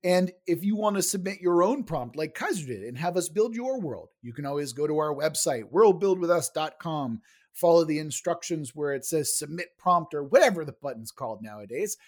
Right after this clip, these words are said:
and we will build your world within a reasonable amount of time.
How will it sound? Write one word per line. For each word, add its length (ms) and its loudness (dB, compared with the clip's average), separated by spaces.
and 340 4
we 220 0
will 180 4
build 300 -2
your 240 2
world 280 -4
within 280 -8
a 60 -2
reasonable 540 0
amount 220 -6
of 80 -14
time. 380 -18